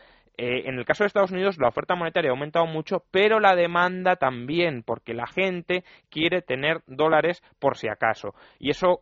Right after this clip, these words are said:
qué provoca? Pues provoca que sí, la oferta aumenta y por tanto el precio del dólar debería caer, pero la demanda también, y eso contrarresta y hace subir, hace compensar, digamos, la bajada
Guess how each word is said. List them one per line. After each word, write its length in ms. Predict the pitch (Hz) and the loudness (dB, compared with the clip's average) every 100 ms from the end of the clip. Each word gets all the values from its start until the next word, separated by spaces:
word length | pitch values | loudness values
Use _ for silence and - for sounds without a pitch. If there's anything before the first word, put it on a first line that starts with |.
| - | -4
qué 80 | - | -2
provoca? 540 | 165 180 202 - 104 _ - | 4 6 6 4 -2 _ -18
Pues 120 | - | -14
provoca 460 | 104 107 110 139 | -8 -6 0 0
que 220 | - 143 151 | 2 -4 -4
sí, 260 | - 135 - | -6 -8 -8
la 100 | 107 | -12
oferta 400 | - - 110 117 | -10 -10 -4 -2
aumenta 380 | 123 165 175 196 | -2 -2 -2 -4
y 40 | |
por 140 | 165 | -4
tanto 220 | 113 117 110 | -6 -4 -6
el 80 | |
precio 300 | 113 117 117 | -6 -8 -4
del 100 | 117 | -2
dólar 240 | 139 156 110 | -2 -2 -4
debería 320 | 101 104 113 | -10 -8 -4
caer, 320 | 156 156 180 - - - | 2 2 2 -2 -8 0
pero 200 | 185 190 | 2 4
la 140 | 165 | 4
demanda 380 | 151 156 170 165 | 4 0 -4 -2
también, 480 | 135 123 131 113 - | -4 -2 -2 -2 -4
y 80 | 123 | -8
eso 200 | - 143 | -6 -6
contrarresta 680 | 127 123 127 151 147 147 147 | -4 -2 -2 -2 -2 -2 0
y 60 | |
hace 180 | 120 135 | -2 -6
subir, 440 | - 120 139 147 - | -8 -4 -4 -4 -10
hace 240 | 110 127 120 | -14 -12 -10
compensar, 500 | 107 110 104 127 120 | -10 -12 -8 -8 -6
digamos, 300 | 120 123 98 | -6 -8 -10
la 80 | |
bajada 340 | 101 - 117 | -12 -6 -4